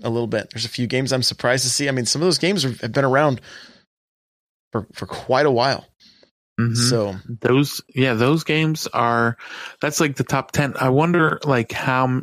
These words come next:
Speaker 2: 'cause none of those games are in the top twenty. So I wonder how many copies those games actually sold.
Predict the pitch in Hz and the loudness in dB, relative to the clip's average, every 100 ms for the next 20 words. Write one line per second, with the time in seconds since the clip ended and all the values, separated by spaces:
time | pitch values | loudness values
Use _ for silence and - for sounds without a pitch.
0 | - 123 127 139 160 143 135 117 123 117 | -4 -2 -2 0 2 4 2 2 0 2
1 | 117 113 110 107 120 - - 127 120 90 | 2 2 2 0 -2 -4 -2 0 2 0
2 | - - - - - 131 120 123 151 147 | -6 -12 -12 -14 -4 0 2 2 2 4
3 | 135 120 - - - - 135 135 123 120 | 4 2 -2 -4 -4 -4 0 2 2 0
4 | 123 120 113 - 120 - 107 104 110 107 | 2 2 0 0 -2 0 -2 0 0 2
5 | 113 110 104 107 - 95 92 - 110 90 | 0 0 0 -2 -4 -6 -4 0 0 0